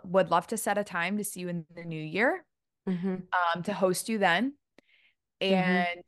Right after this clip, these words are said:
Speaker 1: um, you know, we will be busy packing, and it's actually added stress for us to be hosting the day before. I'm sure you understand. It was so great seeing you.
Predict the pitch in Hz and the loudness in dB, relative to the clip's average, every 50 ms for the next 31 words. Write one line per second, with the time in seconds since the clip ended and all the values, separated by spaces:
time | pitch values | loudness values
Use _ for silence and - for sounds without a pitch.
0 | - - - - - - 180 175 170 170 165 160 156 160 156 - 185 180 170 165 | -18 -20 -18 -12 -8 -6 -4 -4 -2 -2 -2 -2 -2 -4 -6 -6 -4 -4 -4 -4
1 | 175 180 180 180 202 202 208 208 190 190 185 175 180 175 - 175 180 170 170 - | -4 -4 -2 0 0 0 0 -2 -2 -2 -4 -4 -4 -6 -4 -2 -2 -2 -2 -2
2 | 220 226 254 254 220 202 - 180 170 - - 196 180 - - - 131 151 156 165 | -4 0 2 2 2 2 2 0 0 -2 -4 -6 -6 -4 0 0 0 0 0 -2
3 | 165 160 - - - 185 151 151 147 - - - 208 214 233 233 - - - 240 | -4 -6 -8 -8 -4 -2 -2 -2 -4 -6 -6 -2 -2 0 -2 -2 -6 -6 -6 -4
4 | 240 247 240 269 262 262 254 - - 269 262 269 269 277 285 - - 262 262 262 | -2 0 2 2 2 2 0 -2 -4 -4 -4 -4 -4 -6 -6 -4 0 0 2 2
5 | 262 262 254 269 269 - - 269 269 262 262 269 269 262 - - 196 190 170 - | 2 0 0 -2 -2 -2 0 0 2 2 2 0 -2 -4 -6 -6 -6 -4 -4 -4
6 | - 196 175 175 185 190 208 208 214 226 - - - 185 165 165 180 233 311 370 | -4 -4 -4 -4 -2 -2 -2 -2 -2 -4 -4 -6 -4 -2 0 0 0 0 -2 -4
7 | 339 - _ - 196 190 180 180 - - 185 165 165 175 185 190 - - - - | -8 -14 _ -10 -8 -8 -8 -8 -4 0 0 0 2 2 0 0 -2 -4 -6 -6
8 | 175 170 170 170 170 175 180 175 180 170 | -4 -2 -2 -2 -2 -2 -2 -2 -2 -4